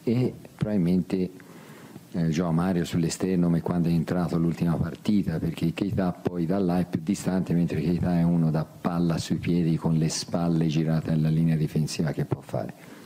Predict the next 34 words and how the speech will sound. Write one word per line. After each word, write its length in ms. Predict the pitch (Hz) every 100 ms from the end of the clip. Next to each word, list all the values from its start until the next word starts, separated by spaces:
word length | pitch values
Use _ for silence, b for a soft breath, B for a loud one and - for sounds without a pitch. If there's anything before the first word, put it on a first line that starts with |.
| B B B B B -
Questa 320 | 104 - 87
era 100 | 76
una 140 | 73
cosa 280 | - 78 73
che 160 | 73 78
potevo 440 | - - 69 69
fare, 520 | - 80 82 71 67 - B B B B -
che 120 | - 160
però 280 | - 90
poi 500 | - - 90 87 78 - - - - B B B B B B B B B B B B B B - - -
allo 120 | 73
stesso 360 | - - - 80
modo 580 | 80 85 82 80 - - - - - -
Politano 600 | - 76 - 85 85 82
aveva 260 | 76 78
fatto 340 | 76 82 - 85
far 220 | - 80
fatica 500 | - 80 104 90 80
un 240 | 78 76
po' 180 | - 78
a 60 | 73
Kolarov 580 | - 85 78 80 73 76
in 80 | 73
fase 300 | 80 78 76
difensiva. 920 | 73 76 76 71 - 98 85 73 65
Kolarov 500 | - 82 76 73 69
è 60 | 71
uno 240 | 82 80
che 120 | 71
legge 400 | 76 76 80 76
bene 320 | 71 78 76 71
tutto, 420 | 113 98 - 78
però 240 | 78 85
nella 340 | 82 78 76